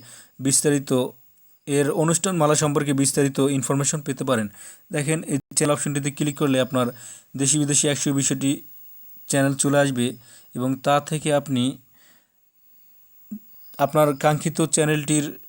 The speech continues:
কোন দিন কী বার অনুষ্ঠান প্রচারিত হবে সে সম্পর্কে জানতে পারবেন। যেমন আমরা একটু দেখার জন্য জিটিভি চ্যানেলটিতে ক্লিক করছি।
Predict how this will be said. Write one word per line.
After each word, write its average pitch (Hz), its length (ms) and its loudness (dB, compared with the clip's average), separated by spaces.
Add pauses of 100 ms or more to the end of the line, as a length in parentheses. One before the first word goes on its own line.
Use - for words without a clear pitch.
(100)
কোন 147 200 0
দিন 147 140 0
কী 143 180 -4
বার 147 160 2
অনুষ্ঠান 143 420 -2
প্রচারিত 139 460 -4
হবে 139 120 0
সে 143 140 0
সম্পর্কে 143 460 -4 (400)
জানতে 127 360 0
পারবেন। 110 400 -2 (440)
যেমন 151 300 2
আমরা 151 240 4
একটু 147 240 0
দেখার 139 320 -2
জন্য 139 280 0
জিটিভি 139 420 0
চ্যানেলটিতে 139 520 -4
ক্লিক 135 280 -6
করছি। 120 380 -2